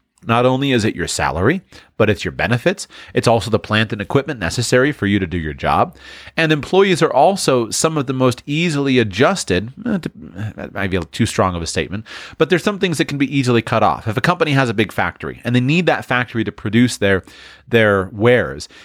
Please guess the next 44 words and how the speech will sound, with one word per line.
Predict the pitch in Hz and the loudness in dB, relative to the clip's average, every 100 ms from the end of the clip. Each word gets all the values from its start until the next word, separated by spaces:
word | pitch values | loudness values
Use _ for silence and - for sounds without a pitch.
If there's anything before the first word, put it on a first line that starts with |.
| - | -4
it's | 139 - | -2 0
easier | 180 175 165 | 0 2 0
to | 147 | 0
lay | 120 123 | 2 4
off | 131 120 120 | 4 2 -4
a | |
third | - 127 113 | -2 0 0
of | |
the | 98 | -2
factory | - 110 - 95 | -2 -2 -2 -8
workers | 85 147 - 69 95 - | -2 -2 -2 -10 -12 -6
and | 120 | -4
then | 131 | -2
plan | - 135 117 | -2 -2 -2
to | |
hire | 104 143 220 185 | -2 -2 0 0
them | 104 | 0
again | 92 90 85 | -2 -2 -4
in | 87 | -6
two | 120 95 | -6 -2
years | 104 143 73 87 - _ - - _ | 0 0 0 -4 -12 _ -20 -20 _
than | 143 147 | 2 4
it | 131 | 4
is | 123 120 - | 4 2 -2
for | - 123 | -4 0
them | 113 113 | 2 0
to | - 113 101 98 87 | -2 0 2 -2 -6
sell | - 139 113 | 0 2 2
the | 98 | -2
factory. | 120 110 - 76 55 _ _ _ _ - | -2 -4 -6 -10 -12 _ _ _ _ 0
'Cause | 135 113 95 | 2 2 2
building | 113 156 165 143 117 | 4 4 4 2 -2
a | |
factory | 107 135 131 - 101 95 107 | -2 -2 -2 -4 -4 -4 -4
is | 98 | -8
generally | - 139 147 139 120 110 | -2 0 2 0 2 2
a | 101 | 2
lot | 110 107 | 2 2
harder | - - 185 143 92 87 - - - | -4 0 0 2 -2 -4 -10 -20 -2
than | 127 | 0
hiring | 104 120 120 110 101 | 2 0 0 -2 -2
new | 101 | -4
factory | - 95 - 90 | 0 -2 -2 -8
workers. | 80 90 - 62 - | -6 -6 -6 -12 -16